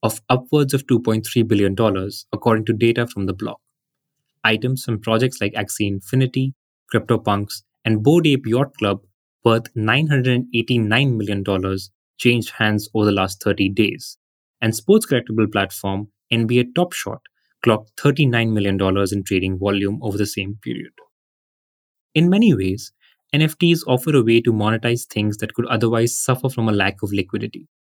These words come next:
Selling art usually requires involving third-party agents who can charge a hefty fee, and trading cards have been out of vogue for a while. Unique encrypted tokens, on the other hand, allow both the creators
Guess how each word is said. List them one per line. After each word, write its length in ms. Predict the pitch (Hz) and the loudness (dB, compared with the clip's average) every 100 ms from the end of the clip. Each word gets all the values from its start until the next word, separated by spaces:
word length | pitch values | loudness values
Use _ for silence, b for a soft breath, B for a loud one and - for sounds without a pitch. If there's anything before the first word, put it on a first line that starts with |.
| _ _ _ | _ _ _
Selling 400 | - 120 113 107 | -4 2 2 2
art 300 | 107 107 101 | 0 0 0
usually 260 | 101 95 98 | -4 0 -2
requires 420 | 95 98 98 98 | -2 0 0 0
involving 460 | 98 98 98 95 98 | 0 -2 -2 -2 -6
third-party 680 | - 139 156 107 98 98 98 | 0 0 2 0 0 -2 -2
agents 400 | 95 104 123 - _ _ - | -2 -6 -10 -16 _ _ -2
who 100 | 131 | 2
can 180 | 160 156 | 4 2
charge 300 | 151 151 160 | 2 0 0
a 140 | 139 | -2
hefty 340 | - 131 - 123 | -4 -4 -2 -4
fee, 380 | - - 110 - _ _ _ _ - | -4 -8 -8 -10 _ _ _ _ -4
and 180 | 117 110 | -2 -2
trading 360 | - 170 180 127 | 2 4 4 2
cards 320 | 95 101 - | -2 -2 -2
have 140 | 107 | -2
been 140 | 120 117 | -2 0
out 180 | 110 | 2
of 140 | 107 98 | 2 2
vogue 260 | 95 95 | 0 0
for 140 | - 104 | -4 -4
a 80 | 104 | -4
while. 300 | 113 - - - _ _ _ _ _ _ _ | -4 -8 -10 -20 _ _ _ _ _ _ _
Unique 420 | 117 127 208 - - 123 | 0 4 4 2 -4 -2
encrypted 560 | 120 - 165 170 123 | -2 0 0 0 0
tokens, 400 | 104 92 95 95 | -2 0 -2 -2
on 120 | 101 | -2
the 80 | 98 | 0
other 180 | 92 92 | 0 -2
hand, 280 | 95 101 120 _ _ _ _ | -4 -6 -8 _ _ _ _
allow 240 | 120 127 135 | 0 2 2
both 320 | 120 185 175 | 4 2 4
the 100 | 180 | 0
creators 640 | - 117 107 107 107 107 | 0 0 2 0 -2 -2